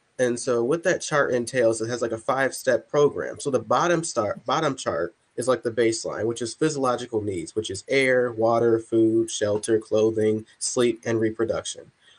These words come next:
Um, the next tier that goes on top is safety needs, which is personal security, uh, like, self-arm-, arming yourself,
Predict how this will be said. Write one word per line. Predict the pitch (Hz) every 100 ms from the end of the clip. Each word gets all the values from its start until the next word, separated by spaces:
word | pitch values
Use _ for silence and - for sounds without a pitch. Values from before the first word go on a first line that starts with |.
| -
Um, | 117
the | 110
next | 123 156 160
tier | - 135
that | 113
goes | 110 113
on | 127 -
top | 180 165 -
is | 127
safety | - 147 139 107
needs, | 95 87 -
which | 117 117
is | 110
personal | 107 165 147 - 135
security, | 131 127 - 127 123 123 120 113 _ _ _
uh, | 110 104 98
like, | 95
self-arm-, | - 120 117 120 117 117 -
arming | 120 120 120
yourself, | 113 113 - 113 110 110